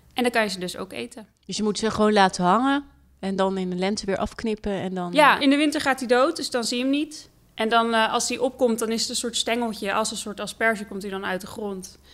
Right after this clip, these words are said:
Speaker 1: En dan kan je dat, eh, ja, bereiden hoe je wil.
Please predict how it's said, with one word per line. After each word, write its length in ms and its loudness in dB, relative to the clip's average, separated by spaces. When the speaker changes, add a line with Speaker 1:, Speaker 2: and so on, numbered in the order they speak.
Speaker 1:
En 100 -2
dan 140 0
kan 120 2
je 60 2
dat, 280 -2
eh, 240 0
ja, 240 -2
bereiden 420 0
hoe 100 0
je 60 -2
wil. 220 -2